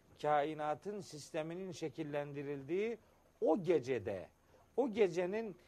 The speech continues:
yıl dönümü anlamında altı yüz on yılının Ramazan ayındaki işte o gecede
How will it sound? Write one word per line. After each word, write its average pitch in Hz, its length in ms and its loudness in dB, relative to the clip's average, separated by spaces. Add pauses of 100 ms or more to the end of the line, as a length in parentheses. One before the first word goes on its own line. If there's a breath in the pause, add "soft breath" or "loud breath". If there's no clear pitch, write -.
(140 soft breath)
yıl 220 460 2
dönümü 151 340 2
anlamında 139 880 0 (420 soft breath)
altı 160 340 2
yüz 151 240 -2
on 196 360 0
yılının 147 720 0 (480 soft breath)
Ramazan 160 600 2
ayındaki 147 920 -2 (340 loud breath)
işte 151 340 -2
o 226 280 4
gecede 147 640 2